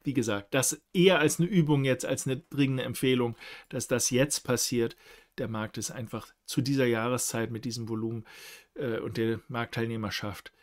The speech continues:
sehr unsicher. Deshalb komme ich auch jetzt zum, zum Ende. Theorie ist ja schick, aber lasst uns lieber wieder über die Praxis reden.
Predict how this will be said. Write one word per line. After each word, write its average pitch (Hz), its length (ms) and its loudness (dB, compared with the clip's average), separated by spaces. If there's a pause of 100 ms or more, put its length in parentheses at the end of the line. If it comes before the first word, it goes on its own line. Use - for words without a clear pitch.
(200)
sehr 104 580 -6
unsicher. 110 560 -4 (560)
Deshalb 208 720 12
komme 208 220 6
ich 196 160 6
auch 180 140 6
jetzt 196 200 4
zum, 185 160 2
zum 175 200 -2
Ende. 240 440 8 (300)
Theorie 185 380 10
ist 170 260 8
ja 151 160 6
schick, - 320 2
aber 170 300 8
lasst 165 240 6
uns 160 120 2
lieber 170 220 6
wieder 160 140 8
über 143 100 2
die 143 80 4
Praxis 180 480 2
reden. 170 340 6